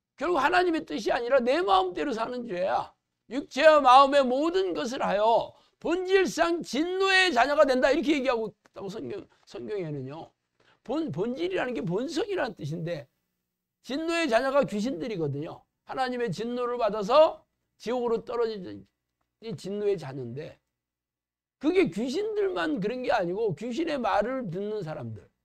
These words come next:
귀신에 순종하는 사람들, 그게 뭐 몰라서 했든 알고 그렇게 했든 상관없습니다. 그게 바로 귀신들은 육체와 마음에 하-,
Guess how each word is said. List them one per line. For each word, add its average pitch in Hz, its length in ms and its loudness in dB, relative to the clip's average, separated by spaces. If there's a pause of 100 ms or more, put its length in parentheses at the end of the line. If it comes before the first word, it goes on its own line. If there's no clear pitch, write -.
(240)
귀신에 302 720 0
순종하는 330 640 -8
사람들, 139 440 -10 (460)
그게 370 300 2
뭐 320 180 0
몰라서 277 500 4
했든 294 400 -4
알고 294 440 2
그렇게 247 300 -2
했든 - 240 -8
상관없습니다. 226 840 -2 (520)
그게 349 280 0
바로 320 400 4
귀신들은 311 760 0 (580)
육체와 277 720 4
마음에 247 720 4 (460)
하-, - 260 -20